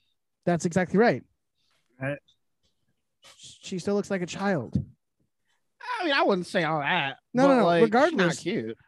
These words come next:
Speaker 1: regardless, she, she's a
Speaker 2: Right.
Speaker 1: child, dude. Who, who are these people? Don't, don't. <laughs> Please don't, Dalen.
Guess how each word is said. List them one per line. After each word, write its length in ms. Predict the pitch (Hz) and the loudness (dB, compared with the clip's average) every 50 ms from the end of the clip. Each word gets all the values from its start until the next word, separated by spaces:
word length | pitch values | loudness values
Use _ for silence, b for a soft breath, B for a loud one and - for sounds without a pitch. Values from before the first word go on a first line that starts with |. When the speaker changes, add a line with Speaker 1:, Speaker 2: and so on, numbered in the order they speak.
| _ - | _ -2
Speaker 1:
regardless, 500 | 220 226 214 269 311 359 311 196 175 156 | 0 0 2 0 0 0 0 -2 -2 -2
she, 140 | - - - _ _ _ _ | -4 -10 -18 _ _ _ _
she's 280 | - - - 269 240 254 | -18 -10 -8 -6 -6 -4
a 20 | 226 | -4
Speaker 2:
Right. 160 | 247 139 127 | -4 -6 -6
Speaker 1:
child, 420 | - 294 320 311 254 165 123 104 98 | -6 -4 -2 0 0 0 -2 -4 -6
dude. 280 | 143 175 214 277 - - _ _ _ _ _ _ _ _ _ _ _ _ _ _ _ _ _ _ - | -2 -2 -2 -2 -2 -6 _ _ _ _ _ _ _ _ _ _ _ _ _ _ _ _ _ _ -6
Who, 340 | - 302 330 330 311 233 - - - _ _ _ - | -2 0 2 2 2 0 -2 -4 -10 _ _ _ -14
who 260 | - - 311 330 339 - | -6 -4 -2 0 0 -2
are 240 | - 143 220 285 302 | -2 -4 -4 -4 -4
these 220 | 277 226 185 180 | -4 -4 -6 -6
people? 520 | - - 285 294 285 - - - - _ _ _ _ _ _ _ _ _ _ _ _ _ _ _ _ _ _ _ _ _ _ _ _ _ _ _ _ _ _ _ _ _ _ _ _ _ _ _ _ _ _ _ _ _ _ _ _ _ _ _ _ _ _ _ _ _ _ _ _ _ _ _ _ _ _ _ _ _ _ _ _ _ _ _ _ _ _ _ _ _ _ _ _ _ _ _ _ _ _ _ | -6 -6 -6 -6 -6 -8 -12 -16 -18 _ _ _ _ _ _ _ _ _ _ _ _ _ _ _ _ _ _ _ _ _ _ _ _ _ _ _ _ _ _ _ _ _ _ _ _ _ _ _ _ _ _ _ _ _ _ _ _ _ _ _ _ _ _ _ _ _ _ _ _ _ _ _ _ _ _ _ _ _ _ _ _ _ _ _ _ _ _ _ _ _ _ _ _ _ _ _ _ _ _ _
Don't, 240 | - 143 135 127 - _ _ _ _ - _ | -12 -12 -12 -12 -16 _ _ _ _ -20 _
don't. 300 | - 131 123 117 - - _ _ _ _ - | -16 -14 -14 -14 -16 -18 _ _ _ _ -6
<laughs> 100 | 190 151 - - - - - - - - B B B B B B B B B B - | -6 -6 -4 -6 -10 -10 -12 -14 -18 -20 B B B B B B B B B B -12
Please 260 | - 185 180 175 156 | -8 -6 -6 -6 -6
don't, 240 | 139 131 135 127 - | -6 -8 -8 -8 -8
Dalen. 520 | - 151 165 175 180 - 226 220 208 190 | -4 0 2 2 2 2 2 0 0 -2